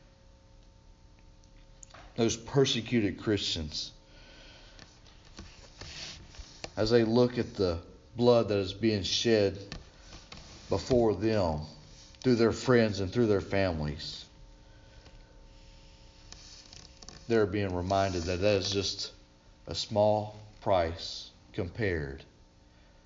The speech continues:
to what Jesus Christ went through. Verse number six says, "He has made us kings and priests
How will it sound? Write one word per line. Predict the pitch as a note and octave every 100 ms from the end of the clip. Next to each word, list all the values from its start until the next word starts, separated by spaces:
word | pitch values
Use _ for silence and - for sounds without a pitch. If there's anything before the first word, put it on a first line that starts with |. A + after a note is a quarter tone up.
| - - -
to | G#2+
what | F2+ C2+
Jesus | F#2 G2+ G2 F#2
Christ | - G#2 F2 D#2 -
went | F2+ D#2 -
through. | D2+ D2 - - - - - - - - - - - - - - - - - - - - - - - - - - - - - - - - - - -
Verse | A2+ A2+ -
number | G2+
six | F#2+ - B2 A#2 - - - - - - - - - - - - -
says, | - A#2+ G#2
"He | A#2
has | G2 F#2
made | F#2+ A2 B2+
us | B2 A#2 - - -
kings | - C#3+ C#3 C#3+ C#3+ D3 - -
and | A#2 A2 -
priests | - G2+ F2+ E2 - -